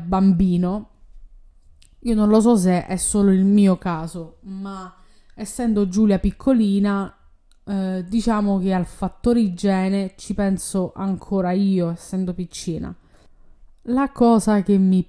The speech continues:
preme maggiormente è l'assistenza. Eh,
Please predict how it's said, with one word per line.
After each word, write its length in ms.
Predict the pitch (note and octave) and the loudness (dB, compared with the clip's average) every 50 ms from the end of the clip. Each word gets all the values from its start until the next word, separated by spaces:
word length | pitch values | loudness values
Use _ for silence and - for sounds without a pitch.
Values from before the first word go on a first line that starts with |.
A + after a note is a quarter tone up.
| _ _ | _ _
preme 540 | - - G#3 G#3 G#3 G3+ G3 F#3+ F#3+ F#3 - | 0 2 2 4 2 2 2 2 2 0 -2
maggiormente 1400 | F#3 F#3+ F#3+ F#3 F3 - - A3+ A#3 A3 A#3 A#3 A#3 A#3+ B3 B3+ B3+ B3+ A#3+ - - C4+ C4+ C4+ B3 C4 - - - - - - - - - - | -2 -2 -2 -2 -2 -2 0 0 2 2 4 2 2 4 4 2 2 2 0 0 2 2 2 2 -2 -6 -14 -20 -20 -20 -20 -20 -20 -20 -16 -8
è 100 | - C#4 | -4 -2
l'assistenza. 1000 | C#4+ C4 A#3+ G#3+ - - G3+ E3 - - - D#3 D#3 D#3+ D#3+ - - E3 E3 F#3+ - _ _ _ _ _ _ _ _ _ _ _ _ _ _ _ _ - | 2 2 2 0 0 -2 -2 -4 -2 -4 -4 -4 -4 -4 -6 -6 -8 -10 -12 -12 -14 _ _ _ _ _ _ _ _ _ _ _ _ _ _ _ _ -8
Eh, 440 | - G#3 G3 F#3+ F#3 F#3 F#3 F3+ | -4 -2 -2 0 0 0 -2 -2